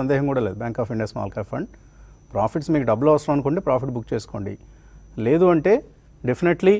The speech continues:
small క్యాప్స్లో, uh, ఇంకా చాలా steam ఉంది. ఇంకా అన-, ఆ,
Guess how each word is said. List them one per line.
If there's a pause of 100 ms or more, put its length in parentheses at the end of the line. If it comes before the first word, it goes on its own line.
(600)
small
క్యాప్స్లో, (680)
uh, (840)
ఇంకా (380)
చాలా
steam
ఉంది. (240)
ఇంకా
అన-,
ఆ,